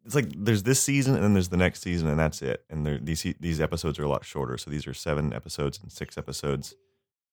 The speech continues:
It's shorter, so the pace is definitely a lot faster. They're trying to close up the show. And so I just noticed that when I was watching it that they,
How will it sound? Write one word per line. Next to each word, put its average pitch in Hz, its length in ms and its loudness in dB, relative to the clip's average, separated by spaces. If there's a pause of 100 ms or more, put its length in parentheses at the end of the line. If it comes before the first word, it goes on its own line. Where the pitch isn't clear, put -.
It's 90 100 -6
shorter, 104 320 6
so 92 300 4
the 85 140 0
pace 107 260 2
is 92 80 -2
definitely 85 300 2
a 78 40 4
lot 76 160 4
faster. 64 400 -2
They're 69 80 -6
trying 85 220 2
to 78 60 2
close 76 280 -2
up 67 240 -2
the 71 60 -18
show. 71 460 0 (440)
And 104 80 -4
so 131 60 8
I 139 40 6
just 135 180 6
noticed 104 320 6
that - 100 -16
when 92 120 2
I - 20 6
was 76 160 2
watching 85 340 4
it 73 220 0
that 73 240 0 (260)
they, 95 240 2